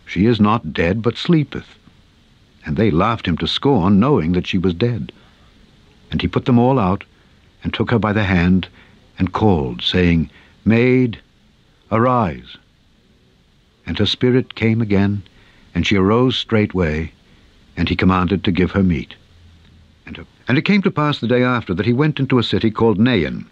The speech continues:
and many of his disciples went with him, and much people. Now when he came nigh to the gate of the city, behold, there was a dead man carried out, the only son of his mother, and she was a widow, and much people of the city was with her.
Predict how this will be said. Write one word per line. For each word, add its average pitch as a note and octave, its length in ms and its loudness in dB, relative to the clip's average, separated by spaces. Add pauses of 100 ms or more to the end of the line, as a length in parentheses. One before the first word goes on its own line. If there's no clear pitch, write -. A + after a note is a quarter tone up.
(340)
and F2 160 -2
many A2+ 160 2
of G2+ 80 0
his F#2+ 140 0
disciples F#2+ 480 -2
went F#2+ 200 -2
with D#2 180 -2
him, A2+ 180 0
and G2 180 2
much G#2+ 240 -2
people. A2 340 -2 (1000)
Now C3+ 200 0
when F3 180 2
he G3+ 100 2
came D3+ 300 2
nigh E3+ 200 2
to C#3+ 100 -2
the B2 100 0
gate D3 260 0
of E2 80 -2
the D#2 120 -4
city, A#2+ 240 -2
behold, C3 360 2
there C3+ 120 2
was B2 100 2
a B2 80 2
dead A2 320 -2
man F2 220 2
carried F#2+ 360 0
out, C#2+ 240 0 (220)
the G#2+ 140 0
only D#3 260 2
son A#2 240 0
of A2 80 0
his G2+ 140 -4
mother, E2 200 0
and F2+ 160 -2
she - 80 -2
was A#2+ 140 2
a B2+ 60 2
widow, F#2+ 360 -2 (480)
and A2 140 -4
much A2+ 240 -2
people A2+ 260 0
of G2+ 100 0
the A2+ 100 -2
city F2 260 -2
was D#2+ 180 -4
with G2+ 180 0
her. - 120 -20